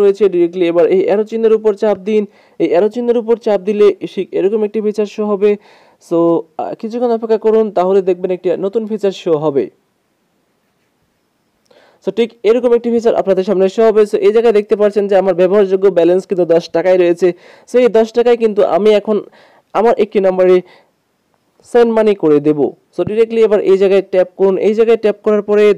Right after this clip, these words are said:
দশ লিখে দিন। So, দশ লিখে দেওয়ার পরে আবারও এখানে যে একটি icon রয়েছে, এটার উপর tap করে দিন। এটার উপর tap করে দিলে কিছুক্ষণ অ-, পরেই দেখতে পারবেন যে আপনার কাছে আপনার pin number চাইবে। এবার directly আপনি আপনার pin নাম্বারটি দিয়ে দিন।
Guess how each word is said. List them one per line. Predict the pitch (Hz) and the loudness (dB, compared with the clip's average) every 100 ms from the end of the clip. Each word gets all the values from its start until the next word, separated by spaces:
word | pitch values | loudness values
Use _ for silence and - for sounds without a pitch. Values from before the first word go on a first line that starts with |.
| 156 | 2
দশ | 151 - 160 | 0 -2 -6
লিখে | 147 160 170 | -4 -2 -2
দিন। | 175 - - _ _ _ - | -2 -4 -16 _ _ _ -8
So, | 156 | -2
দশ | 185 220 | -2 0
লিখে | 226 226 | -2 0
দেওয়ার | 214 220 | 2 0
পরে | 214 214 151 | 0 0 2
আবারও | 180 190 185 | 0 0 0
এখানে | 226 220 | 0 0
যে | 202 208 | 0 0
একটি | 185 | 0
icon | 185 202 202 | 0 -2 2
রয়েছে, | 196 196 185 | 2 2 0
এটার | 175 170 | 0 -2
উপর | 180 180 | -4 -4
tap | 202 202 | -6 0
করে | 208 196 | 0 2
দিন। | 208 202 _ _ _ 175 | 0 -2 _ _ _ -2
এটার | 220 247 | 0 0
উপর | 247 254 | -2 -2
tap | 226 220 233 | -2 0 0
করে | 226 220 | 0 2
দিলে | 214 214 220 | 2 2 2
কিছুক্ষণ | 208 185 185 - | -4 -4 -4 -2
অ-, | 190 - _ | -4 -8 _
পরেই | 220 220 202 | 2 2 2
দেখতে | 196 202 | 0 0
পারবেন | 208 202 208 | 2 0 0
যে | 185 | -2
আপনার | 185 180 175 | -2 -2 -2
কাছে | 175 175 | -2 -4
আপনার | 175 160 | -2 -4
pin | 220 226 | -4 -2
number | 226 220 214 | 0 0 2
চাইবে। | 220 208 208 202 | 2 2 2 2
এবার | 240 226 | 2 0
directly | 247 247 220 | -2 0 0
আপনি | 170 170 | 0 -2
আপনার | 160 165 - | 0 -4 -4
pin | 196 196 | -2 0
নাম্বারটি | 190 190 196 151 | 0 -2 -2 -2
দিয়ে | 156 151 175 | 0 0 0
দিন। | 160 | -4